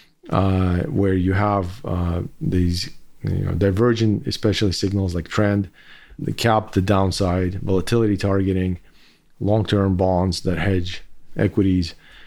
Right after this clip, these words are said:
You plug in that system, uh, not too sophisticated, and just even plain vanilla kind of for a quant, uh, not to, in my opinion, to harvest any alpha, but just to kind of harvest the same betas that exist there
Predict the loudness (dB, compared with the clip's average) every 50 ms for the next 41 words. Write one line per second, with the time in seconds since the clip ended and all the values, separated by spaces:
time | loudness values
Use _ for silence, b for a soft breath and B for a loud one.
0 | B B B B -4 -4 -2 0 2 2 2 4 4 2 2 4 2 2 2 0
1 | 0 0 0 0 0 0 -2 -2 -2 -2 -4 -4 -8 -12 -8 -4 -2 0 2 2
2 | 2 0 2 0 0 0 0 -2 0 0 -2 -2 0 -4 -2 0 0 0 0 -2
3 | -4 -4 -4 -2 -2 -2 -2 0 0 2 2 2 2 0 0 0 2 2 2 2
4 | 2 2 2 2 2 2 2 2 2 2 0 -2 -2 -2 -2 0 0 0 -2 -2
5 | -6 -8 -10 -4 0 0 0 2 0 -2 -2 -4 0 0 2 2 4 2 0 0
6 | -2 B B B B B B B B B B B -4 0 2 2 4 2 2 2
7 | 0 -2 -4 -8 -10 -2 0 2 2 4 2 2 0 0 2 2 4 4 2 2
8 | 2 0 0 -2 -4 -4 -6 -8 -2 0 0 2 2 2 0 0 -2 -4 0 2
9 | 0 2 2 0 0 0 0 0 0 0 0 2 0 0 0 2 0 0 2 2
10 | 0 0 2 2 0 0 -2 -2 0 0 0 0 0 0 0 0 0 -2 0 0
11 | 2 2 2 0 -2 -2 -4 -6 -2 -2 0 0 0 2 2 2 2 2 0 0
12 | -2 -2 -2 -2 -2 -2 0 0 0 -2 -2 -2 -2 0 0 0 -2 -6 -8